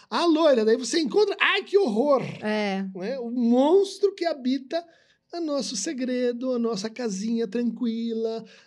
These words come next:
Speaker 1: a nossa vida bem organizada e controlada.
Speaker 2: É o medo de ficar louco. Agora, por que que esse, é, esse pensamento aqui eu achei muito bom?
Speaker 1: Uhum.
Speaker 2: Medo que as pessoas me vejam indo no banheiro e pensem, "Ah lá, tá
Speaker 1: Uhum.
Speaker 2: indo cagar." Eu achei isso aqui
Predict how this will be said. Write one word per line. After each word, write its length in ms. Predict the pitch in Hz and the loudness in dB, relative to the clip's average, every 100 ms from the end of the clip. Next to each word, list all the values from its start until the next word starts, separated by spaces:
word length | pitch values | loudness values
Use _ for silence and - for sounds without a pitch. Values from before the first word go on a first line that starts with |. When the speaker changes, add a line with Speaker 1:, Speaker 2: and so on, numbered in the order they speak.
| - | -6
Speaker 1:
a 120 | 240 | -2
nossa 400 | 226 240 196 262 | 0 0 0 -2
vida 420 | 185 226 233 233 | 0 2 2 2
bem 280 | 226 226 226 | 0 0 0
organizada 920 | 214 220 226 220 196 208 220 220 214 | 0 2 2 0 -2 -4 -4 -2 0
e 40 | 220 | 0
controlada. 800 | 226 226 226 240 220 220 220 220 | 0 -2 0 0 0 -2 -4 0
Speaker 2:
É 40 | |
o 40 | 196 | 2
medo 300 | 190 208 233 | 2 0 -6
de 80 | |
ficar 160 | - 349 | -6 -4
louco. 480 | 453 466 415 403 196 311 | -2 -2 -4 -4 -2 2
Agora, 260 | 302 381 | 4 4
por 140 | 392 392 | 2 2
que 120 | 466 | 6
que 100 | 453 | 4
esse, 260 | 440 349 277 - | 4 0 -2 0
é, 200 | 277 269 | 0 4
esse 180 | 285 - | 2 2
pensamento 600 | - 311 311 247 254 254 | 0 2 4 4 4 2
aqui 140 | 233 | 2
eu 40 | 262 | 2
achei 180 | 254 262 | 2 0
muito 240 | 285 330 | 0 0
bom? 320 | 202 185 170 - | 4 4 2 -2
Speaker 1:
Uhum. 360 | 151 151 151 156 | 0 0 2 4
Speaker 2:
Medo 360 | 220 269 320 339 | 6 6 4 2
que 120 | 302 | 2
as 100 | 277 | 0
pessoas 420 | 269 247 262 247 | -2 2 4 4
me 160 | 220 214 | 2 2
vejam 600 | 190 240 311 285 254 226 | 6 6 6 2 2 2
indo 180 | 220 202 | 2 2
no 120 | 190 | 4
banheiro 400 | 196 185 233 277 | 4 6 4 2
e 20 | |
pensem, 560 | - 233 202 190 190 190 - | 0 2 2 2 -2 -2 -2
"Ah 140 | 269 | 0
lá, 360 | 226 170 156 160 - | 2 0 -4 -4 0
tá 100 | 180 | 4
Speaker 1:
Uhum. 60 | 147 - | 4 2
Speaker 2:
indo 120 | 277 | 0
cagar." 440 | 262 240 202 170 165 | -2 -2 -2 -2 0
Eu 120 | 202 | 0
achei 280 | 233 - 277 | -2 -2 -2
isso 140 | 254 | -2
aqui 600 | 214 202 247 247 214 180 | -4 -4 -2 0 2 -2